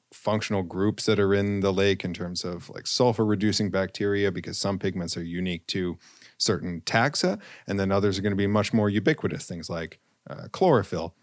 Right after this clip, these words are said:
and the different chlorophyll molecules can tell you about overall production in the lake. Uh,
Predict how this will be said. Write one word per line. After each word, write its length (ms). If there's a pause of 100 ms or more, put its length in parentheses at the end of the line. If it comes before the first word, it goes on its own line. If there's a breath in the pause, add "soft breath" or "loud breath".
(160)
and 100
the 60
different 280
chlorophyll 460
molecules 800 (400 soft breath)
can 100
tell 160
you 60
about 220
overall 340
production 560
in 100
the 80
lake. 360
Uh, 300